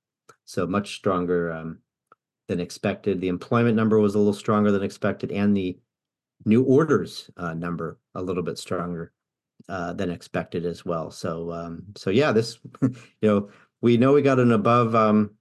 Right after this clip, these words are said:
kind of above trend earnings or, um, G D P number in Q three and Q four. Might do the same in Q one. At least it's, uh, off to, um, off to a good start. So, um,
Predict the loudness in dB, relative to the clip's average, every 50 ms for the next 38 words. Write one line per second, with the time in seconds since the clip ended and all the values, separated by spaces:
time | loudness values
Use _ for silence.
0 | _ _ _ _ _ _ _ _ _ 0 0 2 2 2 2 2 2 0 0 -2
1 | 0 0 2 4 4 4 2 2 2 2 2 4 4 4 2 2 -2 -6 -14 -20
2 | _ _ _ _ _ -2 0 0 2 0 0 -2 -6 -8 _ _ _ _ _ _
3 | _ _ _ _ _ _ 0 2 2 2 2 2 2 2 4 4 4 4 2 2
4 | 2 0 -2 -4 -8 -8 -6 -2 -2 0 0 -2 -4 -8 -10 -4 0 2 2 4
5 | 2 2 -2 -4 _ _ _ _ _ _ _ _ _ _ _ _ _ _ _ _
6 | _ _ _ _ _ _ _ _ _ _ _ _ _ _ -14 -8 -2 -2 -2 -2
7 | 0 2 2 2 2 0 0 0 2 2 2 2 0 0 -2 -2 2 2 4 4
8 | 4 4 2 0 -2 -6 -10 -8 -4 -2 -2 -2 -2 -4 -8 -8 -8 -2 0 0
9 | 0 2 0 -2 -2 -2 -4 0 0 2 2 2 2 2 2 0 -2 -4 -10 _
10 | _ _ _ -20 _ _ _ _ _ _ _ -2 -2 0 2 2 2 2 2 0
11 | 0 0 -2 -4 -4 -4 -8 _ _ _ _ -20 -20 -20 -20 _ _ -2 2 4
12 | 4 4 4 4 4 4 2 2 0 -2